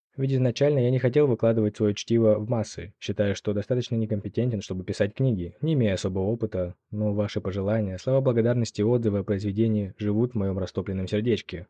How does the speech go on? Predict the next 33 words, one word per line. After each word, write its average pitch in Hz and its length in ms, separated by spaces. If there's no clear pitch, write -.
Я 139 220
мог 139 180
бы, 104 180
будучи 104 340
основоположником 101 760
лентяйства, 95 640
словно 113 300
Обломов, 92 440
попросту 104 400
забить 101 340
на 110 80
вторую 98 300
часть, 104 400
возможно, 135 380
не 104 120
выпустив 117 380
ее 98 120
никогда. 92 480
Но 113 140
ваш 104 240
голос 104 320
услышан. 92 540
Многочисленные 101 580
вопросы 101 560
«Когда 131 280
прода?», 90 480
«А 101 100
вторая 135 300
часть 107 180
будет?» 131 320
и 110 60
так 98 160
далее 120 420